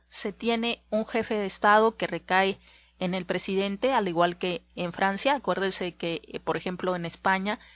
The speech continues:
el jefe de Estado es el rey. Y en Italia se tiene un jefe de gobierno que es el presidente del Consejo de Ministros, lo que es el primer ministro para otros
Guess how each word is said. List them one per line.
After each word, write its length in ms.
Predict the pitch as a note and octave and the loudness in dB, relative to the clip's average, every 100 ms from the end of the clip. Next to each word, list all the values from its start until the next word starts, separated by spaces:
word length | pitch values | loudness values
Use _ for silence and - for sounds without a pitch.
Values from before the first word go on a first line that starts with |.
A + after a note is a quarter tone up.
| - _ _ | -20 _ _
el 80 | F3 | -8
jefe 260 | - F#3 F#3+ | -6 -4 -4
de 100 | F#3 | -4
Estado 360 | - F3 E3+ | -2 0 0
es 120 | F3 F#3 | 0 -2
el 120 | E3 | 0
rey. 260 | - D4+ - _ - - _ _ _ | 0 0 -6 _ -20 -20 _ _ _
Y 280 | - C#4 D4 - | 0 2 0 -4
en 200 | G#3 G3+ | -2 -2
Italia 380 | G3 G#3 G#3+ | 0 0 0
se 140 | A#3 G#3 | -2 -4
tiene 320 | F#3+ F#3+ G3+ _ _ | -2 -4 -6 _ _
un 160 | - G#3 | -2 0
jefe 260 | G#3+ G#3 G#3+ | 0 0 2
de 140 | G#3 | 4
gobierno 500 | A3 A#3+ A3 A3 - - _ _ _ _ _ - | 4 6 4 2 -2 -6 _ _ _ _ _ 0
que 220 | F#3+ F#3 | 2 2
es 160 | F#3+ | 2
el 100 | G#3 | 0
presidente 680 | G3 F#3 - F#3 F#3+ F#3+ G#3 | 2 0 0 -2 -2 -2 0
del 200 | F#3+ E3+ | 0 -2
Consejo 480 | E3 D#3+ F3 F3 F#3 | -6 -4 -2 0 0
de 80 | F#3+ | 0
Ministros, 480 | G3+ C4+ - F#3+ | 0 -2 0 0
lo 140 | E3+ D3+ | 0 -2
que 120 | D#3+ | -6
es 120 | - | -6
el 100 | F3 | -8
primer 300 | - E3 D#3+ | -8 -8 -8
ministro 400 | D#3+ E3 D#3 F3+ | -6 -8 -4 -4
para 220 | E3+ D3+ | -2 -2
otros 420 | D#3 D#3 D#3+ D#3+ | -4 -6 -8 -8